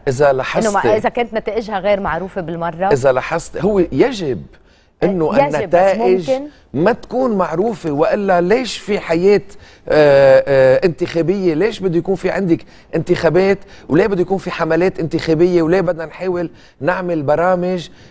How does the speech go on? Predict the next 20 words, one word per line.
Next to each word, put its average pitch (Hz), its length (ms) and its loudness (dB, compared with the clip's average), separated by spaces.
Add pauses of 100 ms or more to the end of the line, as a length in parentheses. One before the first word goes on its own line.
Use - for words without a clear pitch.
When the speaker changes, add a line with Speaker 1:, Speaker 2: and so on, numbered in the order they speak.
(100)
Speaker 1:
ب-، 123 140 -2
آه، 143 460 0
آه، 131 120 -6
آه، 113 440 -8
الطريقة 120 800 -2
اليوم 170 340 0
اللي 123 120 -6
عم 127 120 -6
بتصير 139 420 -4 (280)
فيها 151 240 2
الأمور 131 540 -4 (300)
هي 175 260 -2
دايمًا 170 320 0
في 151 220 -6
كب 147 400 0 (560)
ل-، 135 440 2 (280)
لأفكار 131 840 0
Speaker 2:
لأفكار 175 420 -4
وسيلة. 185 280 -2
Speaker 1:
تخلط. 185 440 -4